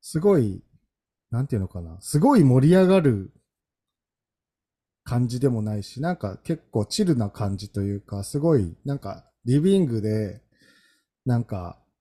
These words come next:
ダラダラしながら、なんか日曜日の午後とかに聞く感じの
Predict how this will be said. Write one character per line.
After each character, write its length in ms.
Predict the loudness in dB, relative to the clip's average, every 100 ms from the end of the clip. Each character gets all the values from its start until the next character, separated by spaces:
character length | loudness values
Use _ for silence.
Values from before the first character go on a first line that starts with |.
| _ _ _ _
ダ 160 | -2 2
ラ 120 | 4
ダ 120 | 4
ラ 100 | 0
し 160 | -2 -2
な 140 | -2
が 120 | -2 -4
ら、 100 | -4
な 80 | -4
ん 20 |
か 80 | -2
日 240 | -2 0
曜 100 | 0
日 80 | 0
の 100 | -2
午 160 | -4
後 120 | -6 -6
と 100 | -10
か 140 | -10
に 180 | -10 -10 -14 -20 _ -20
聞 80 | -8
く 140 | -6
感 280 | -2 0 0
じ 140 | 0
の 260 | 0 -2